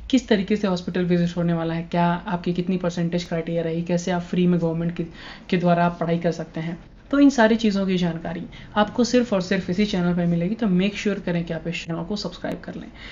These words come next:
कैसे चेक करना है ये इंपॉर्टेंट है, सही तरीके से चेक करना है exactly सही इन्फॉर्मेशन पाने के लिए। तो आपको क्या करना है, किसी भी ब्राउज़र में google dot com ओपन करना है और वहाँ पे आपको लिखना है नीट टू थाउजेंड ट्वेंटी और उसके आगे आपको लिखना है आईएएस पेपर।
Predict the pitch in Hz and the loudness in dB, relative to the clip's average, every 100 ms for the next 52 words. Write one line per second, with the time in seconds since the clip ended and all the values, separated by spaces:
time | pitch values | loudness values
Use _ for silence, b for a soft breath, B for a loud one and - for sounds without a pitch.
0 | B - 208 226 233 226 226 214 214 208 | B 0 4 6 4 4 2 4 4 4
1 | 208 196 190 202 202 220 190 185 190 180 | 2 0 -2 -2 -2 -2 -2 0 2 2
2 | 185 180 180 175 175 175 196 254 180 180 | 0 -2 -4 -4 -2 0 -2 -2 -2 0
3 | 175 190 175 170 165 165 165 - 208 180 | -2 -4 -2 0 -2 -4 -6 -4 -4 -4
4 | 156 156 170 170 B B B - 233 226 | -4 -6 -6 -10 B B B 2 4 4
5 | 240 247 240 208 196 190 254 B B - | 2 -2 0 0 0 -2 -2 B B 0
6 | 220 214 240 185 180 175 190 175 - B | 2 4 6 6 6 6 4 2 -4 B
7 | B 180 196 226 226 185 185 196 196 196 | B 0 4 6 6 4 2 0 0 -2
8 | 190 190 185 196 180 185 202 185 - 175 | -2 -2 -2 -2 0 0 0 -4 -2 -2
9 | 170 175 170 180 185 220 220 - - 185 | 0 -2 -2 0 2 4 2 -4 -6 -2
10 | 170 175 175 170 165 226 - B B - | 0 2 2 0 -2 -4 -6 B B 0
11 | 196 185 220 202 202 202 - 190 175 175 | 0 2 2 4 2 -2 -2 0 0 0
12 | 170 185 247 190 185 175 170 - 165 - | 0 -2 -2 0 2 2 0 -4 -8 -6
13 | - | -8